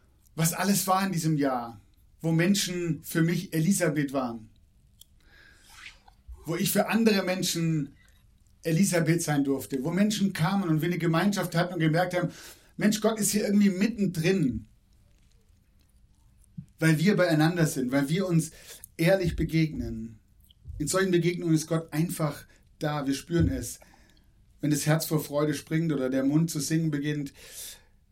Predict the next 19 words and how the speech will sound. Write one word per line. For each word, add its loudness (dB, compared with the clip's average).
wenn 2
die 0
Hoffnung 2
uns -4
in 0
Bewegung 0
setzt. -12
Ich -18
finde 2
es -2
cool, 4
dass 4
diese -2
beiden 0
Frauen -2
sich -4
gegenseitig 2
ihre -6
Hoffnung -4